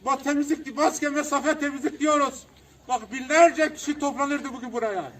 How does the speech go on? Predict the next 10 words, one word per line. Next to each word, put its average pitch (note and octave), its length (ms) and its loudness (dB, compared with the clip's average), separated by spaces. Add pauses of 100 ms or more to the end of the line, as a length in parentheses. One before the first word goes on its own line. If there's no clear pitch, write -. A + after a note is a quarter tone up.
(260)
Sadece D4 520 0
mesafe, C4+ 560 -2
maske, C#4 420 -4 (680)
covid C#4+ 200 -2 (300)
kurallar C4+ 340 0
nedeniyle C#4 560 -2
kimse C4+ 440 -8 (100)
gel-, A#3 260 -2
gelmesini A#3+ 380 -4
istemedik. C4 500 -4